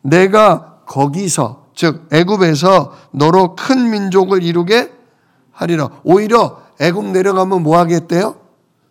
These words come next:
큰 민족을 이루게 하겠대요. 우와,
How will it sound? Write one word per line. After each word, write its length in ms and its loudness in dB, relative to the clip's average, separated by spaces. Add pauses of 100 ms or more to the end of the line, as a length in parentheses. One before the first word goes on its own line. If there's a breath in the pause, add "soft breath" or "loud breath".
큰 300 0
민족을 460 2
이루게 260 -2
하겠대요. 340 -10 (320 soft breath)
우와, 520 0